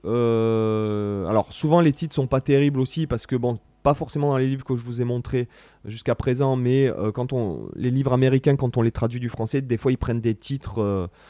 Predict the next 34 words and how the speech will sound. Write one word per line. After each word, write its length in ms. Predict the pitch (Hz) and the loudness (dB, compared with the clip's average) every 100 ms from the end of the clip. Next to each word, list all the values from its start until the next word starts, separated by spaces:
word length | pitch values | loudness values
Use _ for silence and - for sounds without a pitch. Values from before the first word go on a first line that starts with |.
| - - - - _ _ - | -20 -20 -20 -20 _ _ -16
je 80 | - | -10
trouve 240 | 131 127 | -6 -4
que 120 | - | -2
c'est 140 | - 120 | 0 0
pas 180 | - | 0
top, 340 | - 139 127 - | 2 6 6 4
quoi. 160 | 107 | -2
Par 100 | 107 | 0
exemple, 320 | 104 120 127 120 | 0 0 -2 0
euh, 600 | 104 98 98 95 95 95 | 0 0 0 -2 -2 -4
de 420 | 101 101 101 95 | -2 -2 0 -2
Influence 420 | 117 120 139 139 | -2 0 2 2
et 40 | 135 | 2
manipulation, 800 | 123 135 - 120 113 147 147 139 | 2 0 0 -2 0 2 4 4
le, 160 | 113 | 4
le, 280 | 95 110 107 | 4 2 0
le 120 | 107 | -2
titre 340 | - 131 - 117 | -4 -10 -6 -2
d'origine 380 | 113 117 127 | -2 -2 -4
c'est 160 | 131 113 | -6 -4
Influences 680 | 127 - 131 127 143 143 123 | -4 0 -2 -2 -4 -4 -6
de, 220 | - 104 101 | -4 -2 -2
du 100 | 110 | -2
Rope-, 320 | 110 117 - - | -4 -4 -6 -8
du 260 | 110 107 | -6 -4
docteur 360 | 101 113 - 120 | -4 -4 -2 -2
Robert 280 | 120 123 - | 0 -2 -2
Cialdini, 500 | 127 120 120 131 151 _ - - - _ _ | -6 -4 -2 0 -2 _ -20 -20 -20 _ _
qui 260 | - 131 | 0 6
est, 220 | 143 147 110 | 6 6 2
euh, 320 | 101 101 98 - _ - | 0 0 0 -4 _ -2
Influences, 720 | 131 143 151 143 135 180 170 113 | 0 2 2 2 0 -2 -2 -4
donc 240 | 117 107 | -6 -6
c'est, 680 | - 113 110 104 101 95 | -6 -2 0 -2 -2 -6